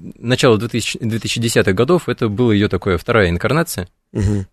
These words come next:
Speaker 1: После этого в двенадцатом году она умерла. Опять же, очень похожая была ситуация, когда прилетела, м, Хиллари Клинтон, тогда она была главой Госдепа.
Speaker 2: А да-, давайте объясним нашим радиослушателям вообще, в чём здесь фишка. Дело в том, что, насколько я понимаю, я вообще не технарь ни разу,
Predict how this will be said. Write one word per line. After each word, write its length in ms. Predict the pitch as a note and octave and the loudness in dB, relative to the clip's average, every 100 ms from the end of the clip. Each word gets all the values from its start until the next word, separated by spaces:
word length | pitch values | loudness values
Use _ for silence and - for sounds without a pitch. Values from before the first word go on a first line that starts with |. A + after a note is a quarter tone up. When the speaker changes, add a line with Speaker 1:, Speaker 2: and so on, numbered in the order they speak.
| _ | _
Speaker 1:
После 220 | A#2 C3+ | -2 2
этого 240 | C#3+ G#2+ G2 | 2 0 -2
в 60 | |
двенадцатом 400 | F#2+ A2+ - G2+ | 0 -2 -2 -2
году 280 | G#2 G2+ G2 | -2 0 0
она 220 | F2+ F#2 | 0 0
умерла. 420 | F2 B2 D3+ F3+ E3+ | 0 2 2 0 -4
Опять 260 | - B2+ | -2 0
же, 80 | F#2+ | 2
очень 120 | F2+ | -2
похожая 320 | - - G#2 F2 | -4 -6 -4 -2
была 140 | F2 | -2
ситуация, 380 | E2 C#3+ D#3 - | -4 -4 -6 -6
когда 160 | - F2 | -10 -10
прилетела, 680 | G2+ G#2+ G2+ F2+ F2 E2 F2+ | -8 -10 -6 -4 -4 -4 -8
м, 560 | - - - - C#3 - | -10 -16 -18 -16 -14 -12
Хиллари 320 | - G2 G2 | -4 0 2
Клинтон, 400 | D3+ F3+ D3 A2+ | 2 0 0 -4
тогда 220 | G2 F2+ | -2 -2
она 100 | F2+ | -2
была 440 | E2+ F#2+ F#2 F2 - _ - - - _ | -2 -2 -2 -2 -6 _ -20 -20 -20 _
главой 300 | G#2+ G#2+ G#2 | -2 0 2
Госдепа. 480 | F#2 G#2+ D#3 E3+ B2+ - - | 2 2 0 0 -4 -8 0
Speaker 2:
А 100 | C#3 | 2
да-, 120 | C#3+ | 4
давайте 420 | D#3+ F#3 A#3 F#3+ | 4 6 6 4
объясним 440 | F3 E3 G3+ A3 F#3+ | 4 4 2 4 4
нашим 260 | D#3+ D#3 | 4 4
радиослушателям 640 | D#3+ E3+ F3 C#4+ B3+ G#3 D#3+ | 4 4 4 2 2 4 6
вообще, 280 | C3+ - F#3 | 4 4 2
в 60 | |
чём 240 | - G#3+ G3+ | 6 6 6
здесь 280 | A2 F3 - | 6 4 6
фишка. 500 | A3+ A3+ - D2+ C#2 _ _ - - - - | 6 6 6 -2 -6 _ _ -20 -18 -18 -4
Дело 300 | B2 D#3 C#4 | 4 6 6
в 60 | G3 | 6
том, 200 | A3 E3 | 4 4
что, 140 | C#3 | 2
насколько 360 | D3 - G3+ F3 | 2 4 6 6
я 160 | G#3 | 6
понимаю, 300 | F#3 D3+ B2+ | 4 2 4
я 160 | A2 F#3 | 6 6
вообще 380 | G#3 - - A#3 | 6 4 2 4
не 140 | G#3 | 2
технарь 400 | - - F#3+ F#3+ | 0 2 4 4
ни 100 | E3 | 4
разу, 400 | D#3 C3+ C#3+ A#2+ | 4 4 0 -4